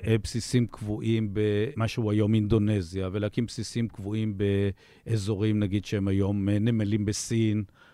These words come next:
או ביפן. וכשרוצים להקים בסיסים קבועים, שיהיו בהם נציגים קבועים, ויהיו בהם מחסנים קבועים, ויוכלו ל-, באופן שוטף לקנות מוצרים, אז זה כבר לא עסק למסע אחד.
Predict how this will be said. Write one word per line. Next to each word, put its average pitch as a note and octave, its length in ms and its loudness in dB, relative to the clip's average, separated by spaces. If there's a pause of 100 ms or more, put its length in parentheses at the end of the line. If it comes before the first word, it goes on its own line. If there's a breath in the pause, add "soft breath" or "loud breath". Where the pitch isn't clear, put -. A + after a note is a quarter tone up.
(140)
או A2 100 0
ביפן. G2 720 0 (540 soft breath)
וכשרוצים A2+ 1040 0
להקים C#3+ 280 2
בסיסים D3 400 0
קבועים, E3 520 2
שיהיו G#2+ 220 -2
בהם A#2+ 180 2
נציגים B2+ 500 2
קבועים, A#2 460 -2
ויהיו G2 160 0
בהם A#2 160 4
מחסנים B2 460 2
קבועים, A#2+ 440 -2
ויוכלו G#2 280 2
ל-, A#2+ 180 0 (100)
באופן A#2+ 320 -2
שוטף B2+ 540 0
לקנות B2 420 -4
מוצרים, F3+ 640 -2 (960 soft breath)
אז A2+ 120 2
זה - 80 -2
כבר A2 200 -2
לא C3+ 140 4
עסק D#3 260 -4
למסע G2 720 -4
אחד. D#2+ 300 -10